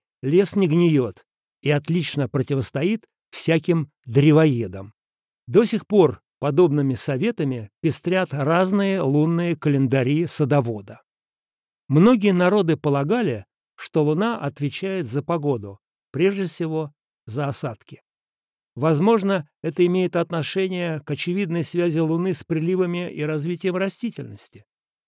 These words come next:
Метеорологи прошлого явно переоценили ответственность Луны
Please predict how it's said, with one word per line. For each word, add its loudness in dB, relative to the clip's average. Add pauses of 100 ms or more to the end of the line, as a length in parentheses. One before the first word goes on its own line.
(380)
Метеорологи 0
прошлого -4 (180)
явно -2 (100)
переоценили -4
ответственность -8
Луны 0